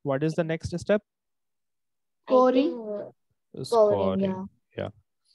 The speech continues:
Speaker 1: Basically cleaning it. Okay. Then sorting it's given here.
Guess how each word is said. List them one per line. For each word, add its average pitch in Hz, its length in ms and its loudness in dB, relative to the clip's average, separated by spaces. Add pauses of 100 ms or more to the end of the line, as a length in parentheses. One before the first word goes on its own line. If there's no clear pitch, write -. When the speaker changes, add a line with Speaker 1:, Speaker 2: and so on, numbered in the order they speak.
(160)
Speaker 1:
Basically 151 540 4 (380)
cleaning 143 420 4
it. 95 120 -10 (680)
Okay. 127 320 -2 (560)
Then 170 380 2
sorting 117 520 -2
it's 143 180 -6
given 139 240 -2
here. 175 240 -2